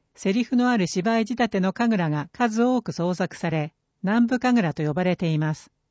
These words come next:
国見町とつながりの深い平泉町では、毎年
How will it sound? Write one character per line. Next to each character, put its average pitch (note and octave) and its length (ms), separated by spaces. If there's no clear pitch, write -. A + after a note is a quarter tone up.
国 A3+ 240
見 B3+ 140
町 G#3+ 200
と F3+ 140
つ - 120
な A3+ 140
が A#3+ 80
り A#3 100
の A3+ 140
深 A3+ 220
い E3 100
平 A3 240
泉 A3+ 300
町 D3+ 240
で D3 80
は、 D3 240
毎 A#3 240
年 G#3 400